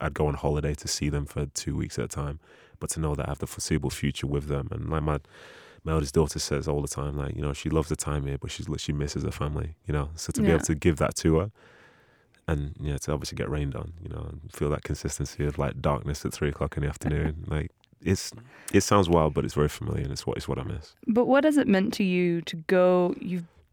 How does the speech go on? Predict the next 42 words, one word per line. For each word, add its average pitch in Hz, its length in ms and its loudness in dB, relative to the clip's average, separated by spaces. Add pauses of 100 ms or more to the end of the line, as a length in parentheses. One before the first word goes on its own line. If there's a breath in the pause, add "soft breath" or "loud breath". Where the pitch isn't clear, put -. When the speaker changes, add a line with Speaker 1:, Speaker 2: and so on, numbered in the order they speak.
Speaker 2:
built 220 280 4
your 220 120 6
career, 180 520 4
you've 165 240 -2
been 196 200 2
on 196 120 2
this 175 160 -2
big 180 360 0
journey, 170 380 6
you've 165 140 2
traveled 196 420 6
everywhere, 170 500 6
you've 165 220 0
come 185 320 2
to 180 140 0
America, 165 800 0 (380 soft breath)
what's 202 180 2
it 220 140 4
been 202 140 4
like 196 180 2
for 196 60 0
you 190 80 6
to 170 80 2
have 175 360 2
your 170 140 2
family 175 480 0
and 175 160 2
sharing 170 380 2
this, 165 280 0
like, 165 220 0
unique 185 440 4
lifestyle 175 600 2
and 165 140 0
having 170 400 2
these 165 180 0
experiences 165 640 -4
with 170 300 0
your 165 100 -2
wife 160 260 0
and 165 120 -2
your 160 100 -2
kids 160 420 -4